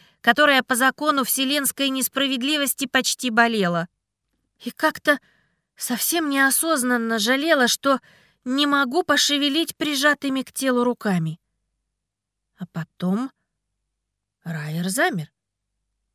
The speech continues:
Вжался лбом в простыню над моим плечом и замер,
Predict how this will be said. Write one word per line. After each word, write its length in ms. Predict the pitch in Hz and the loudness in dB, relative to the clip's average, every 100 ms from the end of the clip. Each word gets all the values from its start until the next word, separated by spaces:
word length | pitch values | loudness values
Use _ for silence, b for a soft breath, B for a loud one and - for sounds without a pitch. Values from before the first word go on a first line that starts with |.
| _ _ _ _ _ _ _ _ | _ _ _ _ _ _ _ _
Вжался 640 | 175 170 214 294 - 240 247 | -6 -2 0 0 0 0 0
лбом 400 | 233 240 320 247 | 0 0 0 0
в 80 | - | -2
простыню 560 | 240 - 254 262 294 | -2 -2 -2 -2 0
над 200 | 269 240 | 2 2
моим 360 | 214 247 262 254 | 2 2 2 0
плечом 540 | 233 233 - 302 277 | -2 -2 0 0 0
и 60 | 247 | 0
замер, 520 | 233 294 240 185 165 | 0 0 0 0 -2